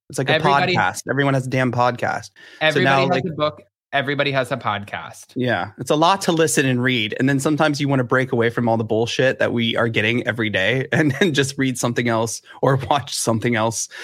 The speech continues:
Speaker 1: Um, this just, it, it, you know, here's the thing about this is this situation that happened, uh, she got canceled. Uh, what Stassi did was, uh,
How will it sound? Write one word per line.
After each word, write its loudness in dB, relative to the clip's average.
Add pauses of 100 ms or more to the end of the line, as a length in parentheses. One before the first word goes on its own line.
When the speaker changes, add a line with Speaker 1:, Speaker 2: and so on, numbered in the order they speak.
(280)
Speaker 1:
Um, 2 (460)
this 2
just, 0
it, -2
it, -2
you 2
know, 4
here's 2
the -20
thing 2
about 0
this 0
is -2 (100)
this 0
situation 0
that 0
happened, 0 (300)
uh, 2
she -2
got 2
canceled. 0 (460)
Uh, 2 (280)
what 2
Stassi 2
did 0
was, -2 (300)
uh, -4